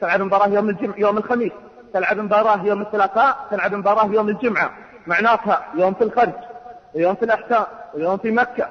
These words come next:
ويوم في الرياض. طيب أنا طالب مدرسة، المدرسين يسألون عني: "وينه؟ والله الشيخ في الرياض".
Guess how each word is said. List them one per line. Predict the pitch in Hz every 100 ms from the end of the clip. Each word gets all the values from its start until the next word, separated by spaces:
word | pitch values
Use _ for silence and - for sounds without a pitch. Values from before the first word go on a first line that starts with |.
| -
ويوم | 170 208
في | 233
الرياض. | 226 233 254 226 - - - - -
طيب | 190 247 262 185
أنا | 196
طالب | 196 220 220
مدرسة، | 254 285 226 214 214 - - - - - _ _ _ _
المدرسين | 160 190 220 220 240
يسألون | 233 240 254 226
عني: | 277 240 220
"وينه؟ | 269 233 220 180 - - - - - _ - 190
والله | 208 220
الشيخ | 247 233
في | 254
الرياض". | 220 254